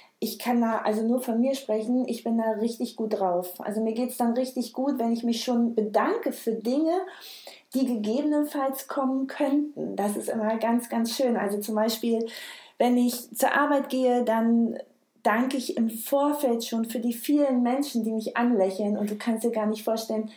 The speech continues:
wie viele lächelnde Menschen mir dann morgens begegnen. Ja,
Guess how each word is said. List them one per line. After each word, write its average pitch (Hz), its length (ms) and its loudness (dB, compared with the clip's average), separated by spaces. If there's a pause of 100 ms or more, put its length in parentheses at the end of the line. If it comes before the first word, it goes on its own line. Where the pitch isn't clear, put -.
(100)
wie 233 180 2
viele 220 200 0
lächelnde 202 460 2
Menschen 190 420 -4
mir 190 160 2
dann 185 180 2
morgens 190 420 2
begegnen. 190 680 -2 (2000)
Ja, 190 480 4